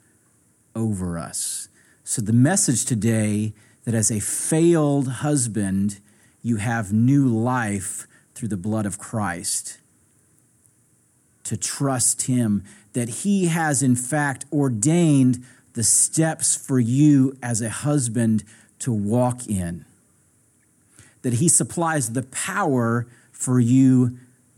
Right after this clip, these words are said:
to sacrifice yourself. That for you wives, that he gives you the strength to correct your husband when he oversteps his role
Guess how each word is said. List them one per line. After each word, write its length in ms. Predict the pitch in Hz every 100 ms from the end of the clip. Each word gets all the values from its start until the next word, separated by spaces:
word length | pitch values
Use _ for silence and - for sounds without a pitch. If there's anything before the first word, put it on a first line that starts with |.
| -
to 120 | 120
sacrifice 1080 | - - 147 151 - 110 - 110 104 -
yourself. 800 | 104 98 - 104 95 90 90 - - _ _ _
That 120 | 131
for 220 | - 160
you 300 | 147 143 185
wives, 800 | 170 135 160 185 147 117 113 101
that 140 | 135 127
he 280 | 120 160
gives 640 | 135 107 - 170 190 147 131
you 400 | 135 123 120 - - _ -
the 100 | 117
strength 1000 | - - - 147 156 113 101 - - - _ _ _ _ _ _ _ _ _ _ _
to 100 | -
correct 540 | 123 - 113 131 127 139
your 140 | 120
husband 580 | 113 127 117 131 139 135 123
when 340 | 120 117 113 117
he 420 | 113 120 113 117
oversteps 920 | 127 127 110 110 - - 139 117 -
his 220 | 127 113 95
role 540 | 110 120 117 117 107